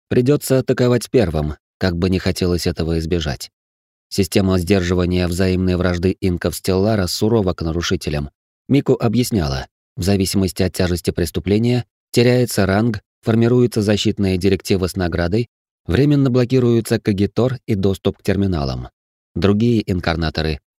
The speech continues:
получают право убивать тебя. На этом сдерживающем факторе в свое время погорела Алиса, получив статус D O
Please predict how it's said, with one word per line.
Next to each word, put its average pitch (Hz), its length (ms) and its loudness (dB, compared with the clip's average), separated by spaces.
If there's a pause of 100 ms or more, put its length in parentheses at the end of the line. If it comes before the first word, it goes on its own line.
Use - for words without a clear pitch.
получают 127 460 0
право 113 360 0
убивать 104 380 0
тебя. 76 360 -4 (560)
На 113 160 2
этом 135 240 2
сдерживающем 113 800 2
факторе 120 400 -2
в 101 60 -6
свое 104 260 2
время 101 300 2
погорела 90 500 0
Алиса, 76 580 -4 (380)
получив 107 360 2
статус 107 400 -2
D 95 260 -2
O 85 220 -2